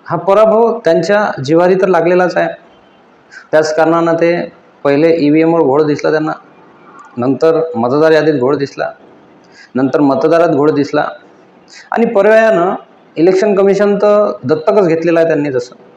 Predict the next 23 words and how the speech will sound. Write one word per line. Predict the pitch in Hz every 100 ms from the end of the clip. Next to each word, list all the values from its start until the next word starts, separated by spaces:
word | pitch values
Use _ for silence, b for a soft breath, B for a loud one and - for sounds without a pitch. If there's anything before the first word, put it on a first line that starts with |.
| - _ _ - _ - _ -
त्यांना | 202 254
या | 247
सर्वांमध्ये | 214 226 226 226
घोळ | 214 175 175
दिसतोय. | 127 - - - - _ _ _ _ _ _ _ _ _ B B B B
आणि | - 175
याच्यातलाच | 165 175 220 226 214
आता | 185 202
एक | 202 - - -
व्यक्ती | 131 156 156 202 202
नवीन | 190 156 170
उभा | 151 160
झालेला | 127 147 165
आहे, | 165 - -
महाविकास | 123 127 127 143
आघाडीमध्ये | 139 147 151 143
मागच्या | 147 120 - 151
दाराने | 147 151 151
येण्याचा | 139 143
प्रयत्न | 139 127 131 151 156 156 - -
करून | 131 143
राहिलेला | 139 139 139
आहे, | 135